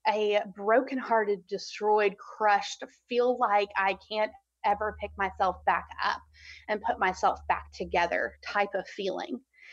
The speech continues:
And so when you are going through that grief, or you have a friend that's going through that grief, and you can explain this verse and say, "Hey, this verse says literally when you're crushed to a powder."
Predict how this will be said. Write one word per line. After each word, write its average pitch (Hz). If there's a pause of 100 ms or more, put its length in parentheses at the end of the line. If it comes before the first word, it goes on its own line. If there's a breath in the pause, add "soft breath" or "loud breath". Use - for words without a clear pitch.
(360 loud breath)
And 262
so 254 (420)
when 262
you 415
are 233
going 208
through 190
that 180
grief, 190
or 214
you 233
have 247
a 208
friend 226
that's 196
going 185
through 190
that 185
grief, 185 (400 loud breath)
and 214
you 339
can 370
explain 226
this 190
verse 190
and 196
say, 180
"Hey, -
this 320
verse 466
says 240
literally 233
when 226
you're 254
crushed 226
to -
a 180
powder." 170